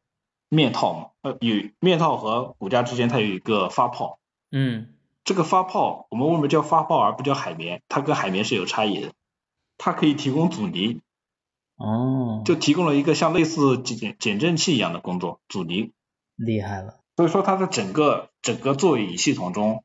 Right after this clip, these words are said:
Speaker 1: 它把悬置、像面套、发泡这三个东西合在一起之后，它也是调，调试这整，整个系统中的震动传递的。
Speaker 2: 太有意思了。那你这个发泡供应商又是一种什么存在呢？它会怎么，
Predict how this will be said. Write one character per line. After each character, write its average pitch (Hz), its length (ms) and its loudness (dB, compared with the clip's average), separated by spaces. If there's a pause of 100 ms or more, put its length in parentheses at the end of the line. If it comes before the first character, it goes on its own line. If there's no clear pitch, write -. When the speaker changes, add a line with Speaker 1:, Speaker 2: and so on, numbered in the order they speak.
(100)
Speaker 1:
它 139 140 -2
把 110 140 4
悬 104 320 -6
置、 120 320 -2
像 123 200 0
面 127 200 2
套、 101 320 2
发 - 180 2
泡 117 240 0
这 127 80 -4
三 135 220 0
个 120 120 -2
东 139 140 -2
西 95 320 -4
合 117 200 0
在 143 120 2
一 139 100 4
起 135 200 -2
之 117 100 -8
后， 95 320 -2 (240)
它 151 140 2
也 107 100 -2
是 120 160 -4
调， - 180 -6
调 104 140 2
试 131 220 2
这 135 140 2
整， 95 180 -4
整 175 160 -4
个 156 100 2
系 156 160 0
统 90 300 -6
中 117 160 0
的 107 80 2
震 110 180 0
动 92 140 -2
传 87 200 -6
递 107 140 -2
的。 - 120 -8 (280)
Speaker 2:
太 110 160 -12
有 98 160 -12
意 98 140 -16
思 104 140 -20
了。 101 120 -20
那 165 120 -10
你 117 180 -12
这 151 140 -6
个 143 100 -4
发 160 240 -6
泡 175 260 -4
供 120 240 -8
应 104 160 -12
商 104 460 -8 (560)
又 123 160 -2
是 120 160 -8
一 113 40 -6
种 104 220 -12
什 - 180 -16
么 113 120 -8
存 101 280 -16
在 104 200 -6
呢？ 98 180 -16
它 156 160 -4
会 160 160 -2
怎 107 180 -10
么， 117 340 -10